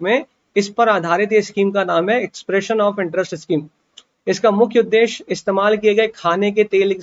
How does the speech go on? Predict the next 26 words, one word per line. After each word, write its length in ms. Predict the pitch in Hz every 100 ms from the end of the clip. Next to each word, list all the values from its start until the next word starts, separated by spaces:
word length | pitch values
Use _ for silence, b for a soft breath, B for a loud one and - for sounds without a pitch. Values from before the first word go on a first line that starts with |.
| -
के 240 | 208 190
एकत्रित 380 | 175 185 160 214
करना 440 | 214 202 214 302 - _ -
और 120 | 196
उसे 220 | 208 220 202
biodiesel 760 | 156 180 220 247 208 175 175
में 180 | 196 175
बदलना। 540 | 147 151 147 156 147 - _ _ 175
अगस्त 360 | 180 226 220
दो 180 | 202 202
हज़ार 180 | 202 214
उन्नीस 440 | 175 185 240 262
और 80 | 202
नवंबर 300 | 170 170 196
दो 80 | 185
हज़ार 160 | 185
बीस 220 | 165 180 -
के 120 | 165
बीच, 400 | 160 233 262 - _ _ -
यानी 300 | 165 190 196
योजना 300 | 160 175 190
के 120 | 202
पहले 400 | 202 180 175 233
चरण 220 | 226 190
के 120 | 165 156
दौरान, 480 | 139 147 196 277